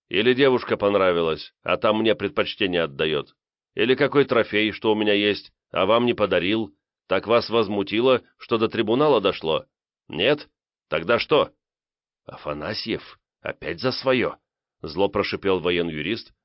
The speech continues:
заметно стушевавшемуся особисту, что злобно поглядывал на меня. «Я тебя предупреждал? Так вот, это дело будет изучать особая комиссия. Слишком много расстрельных приговоров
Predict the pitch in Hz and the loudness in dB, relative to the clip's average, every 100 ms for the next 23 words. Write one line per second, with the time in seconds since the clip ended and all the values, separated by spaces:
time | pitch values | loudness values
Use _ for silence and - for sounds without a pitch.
0 | - 78 82 95 - 120 - 104 98 95 | -14 -4 -2 0 -2 -4 -4 -6 0 0
1 | 87 92 90 87 76 - 73 90 - 123 | 0 -6 -6 -2 -4 -4 -6 -8 -6 -6
2 | 110 _ _ - - 95 76 90 104 117 | -6 _ _ -8 0 0 2 0 0 -2
3 | 131 107 82 76 80 82 90 87 76 - | -2 0 -2 -2 -2 -2 -2 -2 -4 -6
4 | _ _ _ _ _ _ - 78 76 82 | _ _ _ _ _ _ -14 -12 -10 -6
5 | 78 87 - 90 82 92 117 - _ _ | -6 -4 -4 -4 -4 -2 -2 -4 _ _
6 | _ - 85 92 78 - - 90 82 127 | _ -6 -6 -2 -4 -4 -4 -4 0 0
7 | 107 90 104 98 90 92 98 107 107 - | 0 -2 -2 -4 -4 -4 -2 0 -2 -2
8 | 87 85 95 - 107 113 - 69 69 - | -4 0 -2 0 -2 -4 -6 -8 -8 -10
9 | _ _ _ _ - - 104 - 113 117 | _ _ _ _ -12 -2 -2 0 0 2
10 | 117 104 107 101 - 117 107 104 104 98 | 2 2 2 2 2 2 2 -2 -2 0
11 | 107 104 95 92 | 2 4 2 0